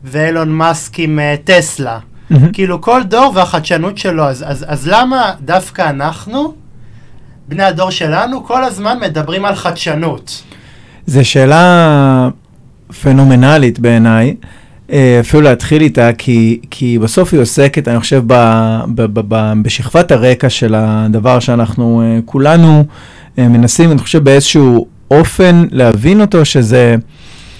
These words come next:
Speaker 2: להתחבר ל-, ל-,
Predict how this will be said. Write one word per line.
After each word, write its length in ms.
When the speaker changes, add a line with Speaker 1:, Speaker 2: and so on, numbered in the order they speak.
Speaker 2:
להתחבר 920
ל-, 140
ל-, 720